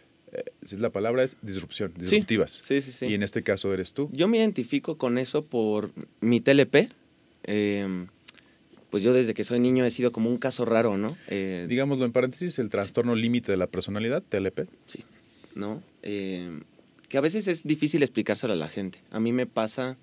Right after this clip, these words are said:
Speaker 2: <sighs> ¿cómo lo explico sin que suene?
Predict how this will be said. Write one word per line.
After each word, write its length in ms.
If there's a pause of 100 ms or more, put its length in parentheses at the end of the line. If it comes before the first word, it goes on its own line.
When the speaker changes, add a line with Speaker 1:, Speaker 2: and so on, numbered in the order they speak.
(1800)
Speaker 2:
<sighs> 280
¿cómo 200
lo 80
explico 540
sin 300
que 100
suene? 500